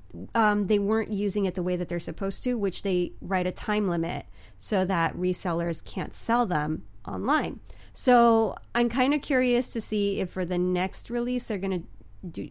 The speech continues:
do it the way that they're supposed to, writing the actual time on it.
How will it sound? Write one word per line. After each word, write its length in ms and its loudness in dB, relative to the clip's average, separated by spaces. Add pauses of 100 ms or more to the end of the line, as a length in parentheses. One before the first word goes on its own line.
do 140 -2
it 100 -2
the 60 -2
way 100 0
that 160 -4
they're 100 -4
supposed 440 -4
to, 260 -2
writing 400 -2
the 80 -4
actual 300 -8
time 260 -4
on 120 -2
it. 220 -4